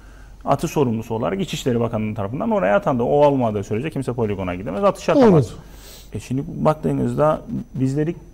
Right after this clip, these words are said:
Speaker 1: hadi bizi araştırdınız. Belki araştırmayla ilgili yavaşça prosedür ağır gidebilir. Bu adamın silah taşıma izni var. Atış sorumlusu olarak İçişleri Bakanı tarafından atanmıştır. Bu adama zimmet edin. Onu da kabul etmediler.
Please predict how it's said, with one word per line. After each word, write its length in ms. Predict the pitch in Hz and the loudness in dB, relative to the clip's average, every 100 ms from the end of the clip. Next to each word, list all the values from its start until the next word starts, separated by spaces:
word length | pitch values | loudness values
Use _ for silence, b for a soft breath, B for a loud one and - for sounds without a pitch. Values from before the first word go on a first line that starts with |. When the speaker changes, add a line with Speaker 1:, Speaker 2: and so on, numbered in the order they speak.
| - | -16
Speaker 1:
hadi 340 | - 120 123 | -6 -2 0
bizi 180 | 139 127 | 0 2
araştırdınız. 680 | 160 160 - 147 120 107 127 - | 4 4 2 0 0 -2 -4 -6
Belki 220 | 151 151 | -8 -4
araştırmayla 600 | 151 139 - 117 117 113 | -4 -4 -4 -4 -2 -4
ilgili 260 | 101 101 196 | -6 -6 -4
yavaşça 280 | 156 110 | -4 -6
prosedür 480 | - 127 113 110 139 147 | -8 -8 -6 -4 -4 -4
ağır 240 | 127 127 | -2 -2
gidebilir. 420 | 127 117 104 95 - b b b b - | -2 -2 -4 -6 -8 b b b b -8
Bu 120 | 135 | -4
adamın 380 | 135 123 147 - - - - | -4 -4 -6 -10 -16 -20 -20
silah 240 | - 123 117 | -10 -8 -6
taşıma 320 | 127 123 113 | -6 -4 -4
izni 200 | 107 95 | -4 -6
var. 120 | 95 - - - b b b b b | -12 -14 -20 -20 b b b b b
Atış 260 | - - 127 | -6 -6 -4
sorumlusu 380 | 131 123 120 | -2 -2 -4
olarak 300 | 117 117 120 131 | -4 -2 -4 -6
İçişleri 420 | - 123 120 113 | -6 -8 -6 -4
Bakanı 240 | 113 107 | -4 -4
tarafından 280 | 110 104 95 | -6 -6 -6
atanmıştır. 460 | 113 117 101 92 - - | -6 -6 -6 -8 -12 -2
Bu 100 | 175 | 2
adama 260 | 220 127 | 2 0
zimmet 280 | 98 95 92 | -2 -6 -8
edin. 280 | 92 147 254 - - - - - - - | -8 -8 -10 -14 -20 -20 -20 -20 -20 -10
Onu 120 | 156 | -8
da 80 | 95 | -6
kabul 180 | 85 82 | -8 -12
etmediler. 500 | 82 80 - - | -14 -16 -18 -20